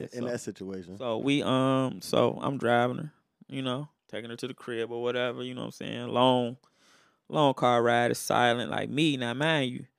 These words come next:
Speaker 2: like, before, when I picked up Stacy, my heart was, like, like, on a cartoon mode. Like, my shit was just like, I'm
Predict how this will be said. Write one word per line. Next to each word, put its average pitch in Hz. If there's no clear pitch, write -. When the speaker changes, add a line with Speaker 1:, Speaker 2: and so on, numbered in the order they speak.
Speaker 2:
like, 107
before, 156
when 120
I -
picked 123
up 117
Stacy, 123
my 117
heart 123
was, -
like, 104
like, 120
on 104
a 101
cartoon -
mode. 64
Like, 60
my 107
shit -
was -
just -
like, -
I'm -